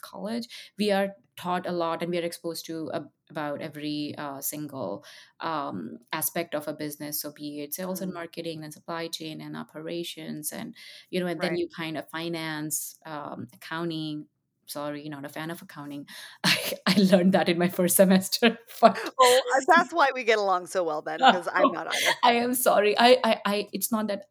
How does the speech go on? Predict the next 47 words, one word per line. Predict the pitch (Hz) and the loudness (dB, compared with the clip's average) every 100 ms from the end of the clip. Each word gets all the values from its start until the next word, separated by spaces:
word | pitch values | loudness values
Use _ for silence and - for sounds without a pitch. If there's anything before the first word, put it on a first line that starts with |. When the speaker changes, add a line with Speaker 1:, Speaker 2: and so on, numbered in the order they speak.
| - | -2
Speaker 1:
I | 185 | 4
am | 208 226 | 6 6
not | 196 180 | 4 2
great | 175 175 | 2 2
at | 165 | 2
<laughs> | |
accounting, | 185 - 202 190 170 - 170 | -2 0 2 2 -2 -6 -6
okay? | - 190 190 - - | -2 -2 -2 -6 -12
<laughs> | - - | -12 -2
So | - - 190 - - - - | 4 4 4 -2 -12 -10 -4
it's | 202 - | -4 0
me. | 208 190 160 - - - | 2 4 2 -6 -16 -12
Accounting | 190 - 190 208 | -4 0 2 2
must | 202 185 | 2 0
be | 196 | -2
fun | 190 165 160 | -2 -6 -6
for | - 151 - | -8 -10 -8
a, | 147 139 | -8 -6
a | 165 | -4
lot | 160 185 | 0 6
of | 202 | 8
<laughs> | |
other | 233 233 | 8 8
people. | 226 196 - 185 - | 6 4 4 2 2
Speaker 2:
<laughs> | 185 - _ - 427 359 | -6 -6 _ -4 -2 2
Speaker 1:
No | 208 233 233 | 6 8 8
offense | 196 185 175 - | 6 4 2 -4
meant. | - 233 233 | 0 2 2
Speaker 2:
Not | 202 | -2
me. | 180 156 151 | -8 -8 -12
<laughs> | _ _ _ - - 339 | _ _ _ -18 -10 2
Speaker 1:
But, | 190 220 214 240 | 8 8 8 8
um, | 226 214 220 | 6 4 4
yeah, | 294 | 4
I | - | 6
mean, | 254 262 | 6 4
so | 269 262 262 | 6 6 6
during | 240 247 | 6 4
my | 262 | 4
first | 262 233 226 | 0 -4 -2
year, | 240 | 0
I | 214 | 0
was, | 196 208 214 214 214 190 | 0 2 2 0 0 -2
uh, | 190 185 | 0 0
working | 180 190 208 196 | 0 -2 0 0
with, | 180 170 170 170 | 0 -2 -4 -6
um, | 165 151 143 | -6 -6 -8